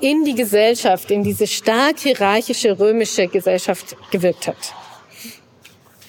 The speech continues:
Ist also die Frage, ist das jetzt eine Zukunftsvision? Im Galaterbrief wird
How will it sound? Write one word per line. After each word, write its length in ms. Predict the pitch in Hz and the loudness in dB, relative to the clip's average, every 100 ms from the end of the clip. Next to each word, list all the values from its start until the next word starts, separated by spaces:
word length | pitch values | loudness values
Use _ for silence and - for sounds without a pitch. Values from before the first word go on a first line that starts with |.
| - - | -12 -4
Ist 140 | 240 | 0
also 200 | 247 226 | 2 2
die 100 | 220 | -2
Frage, 340 | - 240 262 220 | -2 0 2 2
ist 220 | 202 - | 0 0
das 140 | 240 | -2
jetzt 180 | 269 - | -2 -2
eine 100 | 202 | -4
Zukunftsvision? 800 | 233 214 285 - - 269 277 339 415 - - - - - - - 226 214 - 233 247 - - - - - | -4 -2 -4 -4 -4 -2 0 -2 -4 -12 -20 -20 -20 -20 -20 -20 -20 -20 -16 -14 -12 -14 -16 -18 -18 -6
Im 180 | 254 247 | -2 2
Galaterbrief 720 | 254 311 349 294 262 302 - | 4 4 4 2 2 -2 -2
wird 140 | 247 | -4